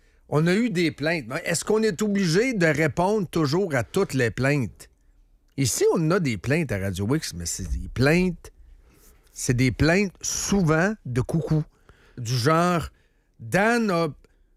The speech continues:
s'est trompé de rue quand il a fait de la circulation, euh, j'ai pas donné le bon chiffre de la météo.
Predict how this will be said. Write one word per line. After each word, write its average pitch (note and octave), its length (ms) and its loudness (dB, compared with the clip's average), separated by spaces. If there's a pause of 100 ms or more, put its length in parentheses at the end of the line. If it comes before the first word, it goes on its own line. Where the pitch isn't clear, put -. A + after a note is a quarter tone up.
s'est - 240 -2
trompé G3 480 0
de F#3 120 2
rue G3 260 0
quand F3+ 120 0
il F3 100 0
a D#3 60 2
fait F3+ 160 -2
de D#3+ 60 -6
la F3 60 0
circulation, E3+ 1120 0
euh, C3 240 0
j'ai A#2 200 0
pas F3+ 180 0
donné D#3+ 260 2
le E3 60 -2
bon D#3+ 200 -2
chiffre E3+ 240 -2
de D#3 60 -4
la D#3 80 0
météo. D3+ 420 0